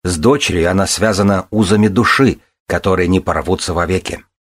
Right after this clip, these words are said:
Только потому ли, что Маргейна разделяет с нею наследие Авалона? Не поэтому ли каждая жрица мечтает о дочери, что пойдёт по её стопам и вовеки её не покинет? «Сколько народу!»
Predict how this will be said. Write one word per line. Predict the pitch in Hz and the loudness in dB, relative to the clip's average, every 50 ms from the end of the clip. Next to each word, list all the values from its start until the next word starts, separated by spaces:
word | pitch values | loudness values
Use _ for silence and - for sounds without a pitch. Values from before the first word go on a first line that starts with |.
| _ - | _ 0
Только | - 139 143 135 - - 131 | 2 2 2 2 2 0 0
потому | - - 135 135 - 135 120 113 117 139 165 151 | 0 0 -2 0 0 2 4 4 4 4 4 4
ли, | 95 87 | 2 2
что | - - - 110 92 | 0 -2 -2 0 0
Маргейна | 92 98 92 82 71 - 123 123 107 101 95 | 2 0 0 -2 0 2 2 4 4 4 2
разделяет | 95 90 76 71 95 95 104 107 104 92 - | 2 0 0 0 0 0 2 2 0 0 -2
с | - - | -2 0
нею | 113 117 120 110 104 | 2 4 4 4 4
наследие | 104 95 - - 104 107 101 92 98 | 2 2 0 0 0 2 2 4 2
Авалона? | 95 85 95 95 87 76 67 65 60 - _ _ _ _ _ _ _ _ _ _ | 2 2 2 0 0 -2 -4 -6 -10 -12 _ _ _ _ _ _ _ _ _ _
Не | - 85 87 85 | -4 -4 -4 -2
поэтому | - - 78 76 92 110 - - - 78 76 | -2 -4 -2 0 0 -2 -2 -2 -4 -4 -4
ли | 71 76 73 | -4 -4 -4
каждая | - 104 101 92 80 76 80 73 | -4 -4 -4 -4 -2 -2 -2 -2
жрица | 71 73 104 110 110 - - | 0 0 0 0 0 -2 -4
мечтает | 82 82 78 - - - 101 98 98 - 95 | -4 -4 -4 -4 -2 -2 -2 -2 -2 -2 -2
о | 92 | -2
дочери, | 82 117 117 107 - 101 92 85 80 - _ _ _ | 0 2 2 2 2 0 0 -2 -2 -6 _ _ _
что | - - - - 104 | -10 -6 -4 -4 -2
пойдёт | - 101 90 82 101 101 - - | -2 -2 -2 0 0 0 0 0
по | 101 | 0
её | 95 92 95 87 95 87 | 0 0 2 2 0 0
стопам | - - 92 85 - - 120 123 113 117 - _ _ - | -2 -4 -4 -4 -2 -2 -2 0 -2 -4 -6 _ _ 0
и | 127 113 | 0 2
вовеки | 98 120 113 92 117 127 - - 120 | 2 2 0 0 0 0 0 0 0
её | 110 113 113 104 117 | 0 2 2 4 4
не | 113 117 | 4 4
покинет? | 113 123 117 113 - - 131 98 - - - - - _ _ _ _ _ _ _ _ _ _ _ _ _ _ _ _ _ - | 2 0 -4 -4 -4 -4 -4 -4 -4 -6 -10 -14 -16 _ _ _ _ _ _ _ _ _ _ _ _ _ _ _ _ _ -12
«Сколько | - - - - - - - 165 170 151 - - 147 147 | -10 -10 -10 -10 -10 -6 -4 -2 -2 -2 -4 -6 -6 -4
народу!» | 143 147 143 135 135 143 139 123 - - 90 82 - | -2 -2 -2 -2 -2 -4 -4 -4 -4 -6 -8 -10 -10